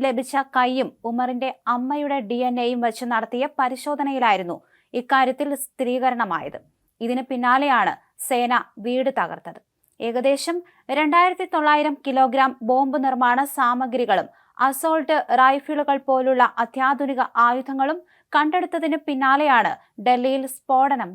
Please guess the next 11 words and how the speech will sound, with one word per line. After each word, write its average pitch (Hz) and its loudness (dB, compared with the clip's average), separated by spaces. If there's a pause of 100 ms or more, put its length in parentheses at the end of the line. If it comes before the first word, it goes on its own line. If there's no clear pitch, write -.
നടന്നത്. 185 0 (520)
ഉമറിന്റെ 359 2 (100)
കൂട്ടാളികളും 311 4 (180)
ഡോക്ടർമാരുമായ 285 2 (160)
മുസമിൽ, 269 -2 (400)
ഷഹീൻ 339 0 (140)
സയ്യിദ് 294 0 (140)
എന്നിവരിൽ 285 0
നിന്നാണ് 247 4 (180)
ഇവ 226 0 (220)
പിടിച്ചെടുത്തത്. 208 -4